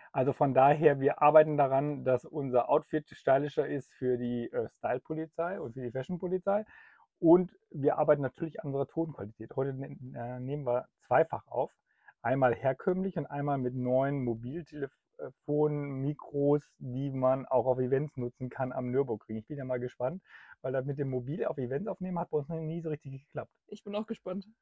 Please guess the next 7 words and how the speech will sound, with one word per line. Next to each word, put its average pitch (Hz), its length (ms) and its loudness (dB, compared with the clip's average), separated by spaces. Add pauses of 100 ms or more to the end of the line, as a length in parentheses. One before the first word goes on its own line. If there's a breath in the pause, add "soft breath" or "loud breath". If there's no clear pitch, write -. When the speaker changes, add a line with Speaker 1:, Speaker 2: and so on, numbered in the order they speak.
(760)
Speaker 1:
Äh, 120 300 0
wenn's 151 260 0
da 156 220 8
Experten 214 500 4
gibt 151 160 0
oder 135 160 2
Sponsoren, 151 680 4